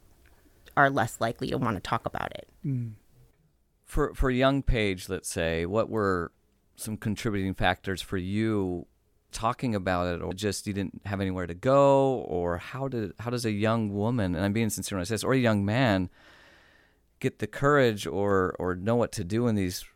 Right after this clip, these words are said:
Speaker 3: really terrible circumstances? 'Cause all of us in this room probably, if we're being honest, have been affected by some form of it, be it your mother, be it your sister, be it your brother,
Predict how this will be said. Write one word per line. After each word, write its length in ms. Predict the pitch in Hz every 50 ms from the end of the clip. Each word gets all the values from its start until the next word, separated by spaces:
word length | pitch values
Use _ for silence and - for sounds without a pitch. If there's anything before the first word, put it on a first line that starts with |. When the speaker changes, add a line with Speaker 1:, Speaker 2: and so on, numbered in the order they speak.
| _ _ _ -
Speaker 3:
really 320 | - 95 101 113 113 104 87
terrible 460 | - - - 117 113 107 95 90 85
circumstances? 540 | - - 123 120 120 117 - - 92 82 -
'Cause 160 | - 110 107 -
all 180 | 110 143 160 170
of 100 | 160 139
us 220 | 127 120 113 -
in 160 | - - 123
this 260 | 120 113 104 - - -
room 380 | 113 117 110 98 92 90 90
probably, 960 | - - - - 120 143 156 143 131 101 87 87 82 82 82 82 80 82 90 - _ _ _ _ _ _ _ _ _ _ _ _ _ _ -
if 420 | - 82 80 76 78 - - -
we're 120 | 95 95 87
being 260 | 95 98 92 87 85
honest, 540 | - 101 110 117 107 87 85 87 - - -
have 180 | 107 101 107
been 140 | 117 110 92
affected 600 | 85 80 - - - 117 113 - - 104 90 -
by 180 | - 85 82 82
some 320 | - - - 110 101 98 92
form 360 | - - - 92 90 85 80
of 60 | 78
it, 80 | 76 -
be 140 | 90 85
it 140 | 82 - - -
your 120 | 85 80
mother, 540 | 82 87 95 101 101 101 95 95 95 92 90
be 160 | 95 - 80
it 100 | - -
your 60 | -
sister, 680 | - - - - 113 - - - - 98 95 95 92
be 180 | 87 90 90 80
it 80 | 67 -
your 120 | - 76
brother, 640 | - - 101 95 92 90 95 87 87 87 87 85